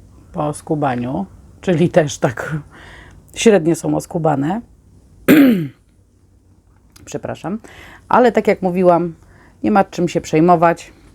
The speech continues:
bo one sobie i tak poradzą, y, w tym podłożu, do które plan-, do którego planuję je włożyć. Dobra, teraz, y, sprzątam ten mech, który tutaj mi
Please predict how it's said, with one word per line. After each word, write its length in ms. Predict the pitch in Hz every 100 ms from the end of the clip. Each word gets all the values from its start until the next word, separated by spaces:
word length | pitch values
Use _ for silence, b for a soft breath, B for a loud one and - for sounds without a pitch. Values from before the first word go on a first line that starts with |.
| - -
bo 180 | 190 -
one 220 | 165 160
sobie 280 | 151 135 147
i 60 |
tak 160 | 147 143
poradzą, 540 | 151 131 131 127 117
y, 1040 | 127 - - - - - - - 165 156 143
w 60 |
tym 160 | - 139
podłożu, 500 | 143 139 131 139 131 -
do 120 | 151
które 220 | 143 147 131
plan-, 300 | 143 131 131
do 100 | 143
którego 300 | 147 143 135
planuję 400 | 131 127 120 120
je 120 | 117
włożyć. 440 | 120 - - - - - B B B -
Dobra, 240 | 247 175
teraz, 540 | - 262 247 226 - -
y, 260 | 160 160
sprzątam 480 | 160 - 269 277 240
ten 160 | 208 185
mech, 400 | 165 208 - - _ _ _ 165
który 260 | - 175 170
tutaj 300 | 131 180 160
mi 340 | 160 151 151